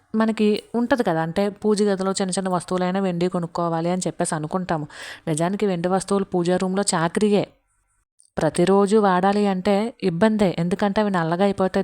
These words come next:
తోముకోవాల్సి ఉంటుంది. అయినా కూడా వెండి వస్తువులు కొనుక్కోవాలి అని మనసులో ఉంటుంది కాబట్టి కొంటాం, తప్పులేదండి. మనకి పూజా వస్తువులు అన్నీ ఉన్నాయి, లేదా పిల్లల పెళ్లినాటికి అన్ని వస్తువులు కూడా వెండి చేయించి పెట్టుకున్నాము, అంటే కంచాలని, చెంబులని, కలసం చెంబులని, ఇలాంటివన్నీ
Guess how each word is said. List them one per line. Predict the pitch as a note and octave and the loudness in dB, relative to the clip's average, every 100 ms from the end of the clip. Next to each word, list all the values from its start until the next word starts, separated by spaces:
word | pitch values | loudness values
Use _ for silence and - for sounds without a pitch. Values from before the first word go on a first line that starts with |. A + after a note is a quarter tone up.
| E3+ | 0
తోముకోవాల్సి | D#3+ D#3+ F#3+ F3+ E3+ | -2 0 0 0 0
ఉంటుంది. | E3 D3+ C3 C3+ - - _ A3+ | -2 -2 -4 -10 -12 -20 _ 0
అయినా | A#3 A3 A3 G3+ | 2 2 2 4
కూడా | G3+ C4+ | 4 4
వెండి | G#3+ G3 | 2 0
వస్తువులు | G3 - A3 F#3+ | 0 0 0 -2
కొనుక్కోవాలి | F3+ - F#3 F#3 F#3+ | -2 -2 0 0 0
అని | F#3+ D#3+ | -2 -2
మనసులో | D#3+ F3 E3+ | -2 -2 -2
ఉంటుంది | D#3+ E3+ E3+ | -4 -4 -2
కాబట్టి | F3 F#3 - G#4 - - - _ | 0 -2 -2 -4 -4 -20 -20 _
కొంటాం, | A3+ A#3 C4 F#3+ F3+ | -2 0 0 0 -2
తప్పులేదండి. | F3+ G#3 G3 F#3+ F3+ F3+ F3 | 0 0 0 0 0 -2 -2
మనకి | F3+ G#3 F#3 | -2 -2 0
పూజా | F3 F3+ E3+ | 0 2 0
వస్తువులు | - F#3+ F3+ | 0 0 0
అన్నీ | E3+ F#3+ G3 | 0 -2 -2
ఉన్నాయి, | E3 D#3+ D#3+ E3 - - - - | -2 -2 0 -2 -6 -20 -10 0
లేదా | F#3 F3+ E3+ E3 - F3 - _ _ _ _ _ _ - | 2 4 0 -2 -10 -16 -18 _ _ _ _ _ _ 2
పిల్లల | A3+ A#3 A3+ | 4 4 4
పెళ్లినాటికి | A3 G3+ G#3 G3+ - G3+ - | 2 4 2 0 2 0 2
అన్ని | G3 F#3 | 0 0
వస్తువులు | F3+ - F3+ F#3 | 0 0 0 2
కూడా | F#3 G#3 | 2 2
వెండి | F#3 F3 G3+ | 2 2 2
చేయించి | F3+ F3+ - | 2 0 -2
పెట్టుకున్నాము, | F3+ - E3 D#3 D3+ E3 | -2 -2 -4 -2 -2 -4
అంటే | D#3 D#3+ | -4 -2
కంచాలని, | E3+ D3+ D#3 D3 C#3+ D#3 - | -2 -2 -4 -2 -2 -4 -2
చెంబులని, | E3+ D#3 D3+ D#3 F3+ | -4 -2 -2 -2 0
కలసం | E3 D#3+ D3+ | 0 -2 -4
చెంబులని, | D3+ D3 D3 D#3+ E3 | -4 -2 -2 -2 -2
ఇలాంటివన్నీ | E3 E3 D#3+ E3 | -2 -2 -4 -2